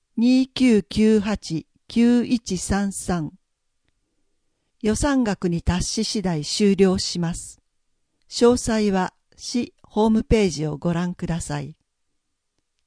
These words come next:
紙面版八面にキューアールコードがあります。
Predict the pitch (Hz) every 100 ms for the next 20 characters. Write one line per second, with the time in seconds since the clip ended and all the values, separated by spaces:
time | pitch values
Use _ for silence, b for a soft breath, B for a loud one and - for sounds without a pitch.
0 | - - 220 233 233 208 202 196 233 -
1 | 202 - 226 214 202 190 185 - _ _
2 | _ _ - 254 254 240 226 220 - 226
3 | 165 147 147 - 151 143 151 156 - -